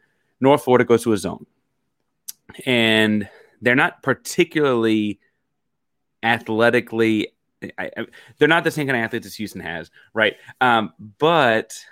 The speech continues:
I think the zone's interesting because I think, like, I mean, everyone, a lot of people played high school basketball, right? Like, you think of the zone as being kinda like a way to match athleticism, like, to slow the game down and those kind of things. It makes total sense.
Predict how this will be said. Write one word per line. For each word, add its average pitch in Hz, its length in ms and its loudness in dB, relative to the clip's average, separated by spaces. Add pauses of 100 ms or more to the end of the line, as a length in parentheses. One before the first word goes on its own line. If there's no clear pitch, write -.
(220)
I 123 120 -2
think 165 240 -4
the 147 80 -6
zone's 127 240 -4
interesting 147 360 -6
because 117 440 -2
I 117 80 -4
think, 120 240 -6
like, 104 320 -4 (640)
I 123 60 -6
mean, 139 140 2
everyone, 110 400 -2
a 135 40 -2
lot 123 100 0
of 95 60 -6
people 95 140 -6
played 90 180 -8
high 92 120 -6
school 85 160 -14
basketball, 92 520 -2
right? 98 220 0
Like, - 220 -4 (200)
you 120 120 -4
think 147 140 0
of 127 60 2
the 117 60 2
zone 110 220 2
as 95 100 -4
being 107 180 -2
kinda 107 120 -2
like 101 100 0
a 104 60 -2
way 101 120 4
to 110 60 4
match 131 400 -2
athleticism, 98 640 -4
like, 90 120 -6
to 98 80 -12
slow 120 280 4
the 120 40 2
game 113 220 0
down 101 240 0
and 98 140 -4
those 101 200 -2
kind 101 140 -4
of 90 60 -10
things. 101 180 -4
It 110 60 -4
makes 110 100 -4
total 113 240 0
sense. 110 320 0